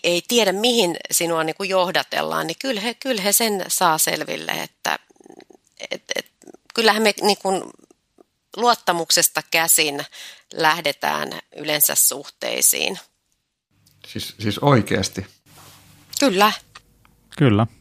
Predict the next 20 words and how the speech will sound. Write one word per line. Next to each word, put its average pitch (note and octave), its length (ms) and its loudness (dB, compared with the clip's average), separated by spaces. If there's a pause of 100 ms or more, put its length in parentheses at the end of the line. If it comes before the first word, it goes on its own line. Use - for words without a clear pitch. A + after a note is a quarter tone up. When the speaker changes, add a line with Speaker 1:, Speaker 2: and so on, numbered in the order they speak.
(260)
Speaker 1:
Voidaan A3 320 2
testata A3+ 400 0
Speaker 3:
Mä G#3 60 2
Speaker 1:
itsekin. F3+ 260 0
Speaker 3:
kans A#2+ 240 4
allekirjoitan. G2+ 540 2 (2500)
Speaker 2:
Okei. A2 360 -4 (600)
Ei G#2+ 120 6
testata, - 460 -2 (300)
mut G#2+ 80 -12
Speaker 3:
Tosta A2+ 260 6
Speaker 2:
olihan. A#2+ 180 0
Speaker 3:
tu-, - 140 -20
tosta C#3 220 2
tuli A#2+ 160 4
muuten A2+ 280 4
mieleen G#2+ 460 6
kans, G2+ 340 2
että F#2+ 260 -8
tota, G2 500 2